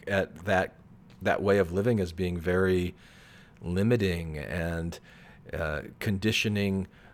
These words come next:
people to, um, think that worthiness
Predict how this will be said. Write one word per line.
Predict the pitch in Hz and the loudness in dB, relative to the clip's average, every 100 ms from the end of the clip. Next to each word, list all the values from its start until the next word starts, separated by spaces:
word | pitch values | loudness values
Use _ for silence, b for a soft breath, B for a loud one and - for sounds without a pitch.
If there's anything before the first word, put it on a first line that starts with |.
| - | -10
people | - 113 107 | -6 -2 -2
to, | 98 - 107 98 95 92 90 b b b - - | -2 -4 -2 0 2 0 -4 b b b -20 -10
um, | 90 90 85 85 - - - - - | -6 -4 -6 -10 -16 -20 -20 -20 -6
think | 123 117 | -2 2
that | 117 104 - - - - - - - | 2 2 0 -20 -20 -20 -20 -20 -14
worthiness | - 107 151 143 101 73 - - | 0 4 6 6 2 -2 -10 -14